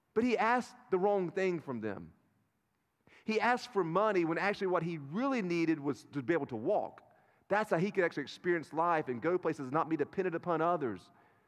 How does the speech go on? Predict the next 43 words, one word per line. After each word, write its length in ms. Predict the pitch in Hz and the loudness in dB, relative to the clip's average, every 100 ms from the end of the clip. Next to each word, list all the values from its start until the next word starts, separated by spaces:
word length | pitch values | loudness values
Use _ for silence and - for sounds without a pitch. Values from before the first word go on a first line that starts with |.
| _ _ _ _ _ - | _ _ _ _ _ -6
And 100 | - | 0
what 80 | 208 | 2
I 60 | 277 | 4
wanna 140 | 294 | 2
do 120 | 254 | 2
is 80 | 262 | 0
draw 200 | 180 226 | 2 0
a 40 | 175 | 0
parallel 600 | - 220 240 214 190 170 | 0 0 2 2 2 2
to 160 | 175 | 0
you 400 | 147 156 226 233 | -2 -4 -4 0
and 100 | 190 | 0
to 100 | 160 | 0
me 280 | 156 196 233 | -4 -4 -2
and 80 | 180 | -2
to 60 | |
this 180 | 180 190 | -4 -4
guy 300 | - 196 185 | -2 0 0
here, 200 | 165 226 | 0 -2
'cause 120 | 170 | 0
I 60 | 190 | 0
think 240 | - 220 | 0 -2
so 180 | 156 220 | -2 -2
many 200 | 214 196 | -2 -4
times 400 | - 214 220 190 - - | -2 -2 0 -2 -8 -16
we 260 | 127 151 285 | -6 -2 0
have 280 | 240 220 156 | 2 0 0
needs. 880 | 156 190 262 226 143 104 - - _ _ _ _ _ _ _ _ - | -4 -2 -2 -2 -4 -6 -12 -20 _ _ _ _ _ _ _ _ -4
But 80 | 185 | 2
what's 220 | 208 208 | 2 2
happening 540 | - 240 269 262 226 196 | 0 0 0 2 0 2
with 100 | 175 | 2
our 140 | 180 | 2
life, 280 | 165 208 214 | 2 2 0
with 100 | 185 | 0
our 100 | 165 | 0
needs, 380 | 151 196 226 170 | 0 -4 -6 -4
when 60 | |
we 100 | 175 | -4
come 240 | 190 208 202 | -4 -4 -2
to 100 | 196 | -2
the 80 | 139 | 0
Lord, 520 | 123 175 240 262 | 2 2 2 -2